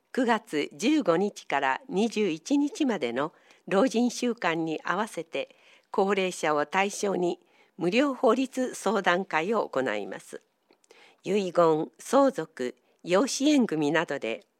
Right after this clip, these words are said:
お悩みの人はお気軽にご相談ください。日時、九月二十二日水曜日午後一時から四時。場所、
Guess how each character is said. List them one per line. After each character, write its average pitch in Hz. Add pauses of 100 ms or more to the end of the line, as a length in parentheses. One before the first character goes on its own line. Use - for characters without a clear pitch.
お -
悩 233
み 233
の 226
人 -
は 156
お -
気 226
軽 233
に 254
ご 160
相 135
談 113
く -
だ 104
さ 101
い。 - (680)
日 170
時、 120 (340)
九 262
月 208
二 208
十 170
二 170
日 294
水 175
曜 127
日 110 (360)
午 180
後 143
一 285
時 233
か 175
ら 147
四 135
時。 - (520)
場 151
所、 -